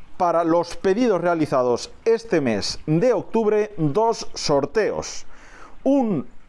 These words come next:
sorteo de un cupón de cincuenta y nueve noventa para pedidos superiores a cincuenta y nueve con noventa y otro cupón de veintinueve con noventa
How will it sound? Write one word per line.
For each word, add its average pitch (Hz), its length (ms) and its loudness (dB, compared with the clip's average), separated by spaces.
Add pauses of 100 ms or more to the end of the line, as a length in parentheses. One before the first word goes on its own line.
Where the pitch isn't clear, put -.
(140)
sorteo 233 760 0 (100)
de 147 280 2
un 240 160 0
cupón 214 480 2
de 175 100 2
cincuenta 165 460 0
y 175 60 2
nueve 226 220 2
noventa 190 540 2
para 170 300 0
pedidos 208 440 2
superiores 120 760 2
a 151 140 2
cincuenta 160 500 0
y - 20 2
nueve 185 300 2
con 220 140 0
noventa 202 500 0 (500)
y 180 140 4
otro 240 320 2
cupón 135 540 0
de 156 120 2
veintinueve 170 540 2
con 226 160 0
noventa 196 520 2